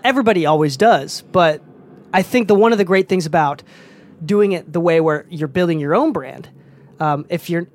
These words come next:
alongside or at least by itself, is that that will never be an issue. Again, it comes down to, I think the most beautiful thing with my brand is that people hire me because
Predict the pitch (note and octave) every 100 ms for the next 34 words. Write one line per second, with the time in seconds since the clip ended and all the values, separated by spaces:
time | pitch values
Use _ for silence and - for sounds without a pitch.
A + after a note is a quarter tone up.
0 | - F3+ G3 G3 G3 F3 E3+ D#3+ F#3 -
1 | F3 D#3+ - - C4 F3+ - _ _ _
2 | D#3+ F3 D#3+ G#3+ G3+ F#3+ F3+ F3+ F3+ F3
3 | D#3+ D3 - D#3 F3+ A3 F3+ - G#3+ B3
4 | F#3 F3 D3+ - D3 D#3 F3+ F#3 A#3 G3+
5 | G#3+ F#3 D3+ G#3 D#4 D4 A#3 G3+ G#3 F#3+
6 | D#3+ E3 D3+ C#3 A#2+ B2 D3 _ _ _
7 | _ _ - F#3 D#3+ F3 D#3+ D#3 - _
8 | - - C4 C#4 B3 - G#3 G3+ F#3+ F3+
9 | F3+ _ - F3+ F#3 F3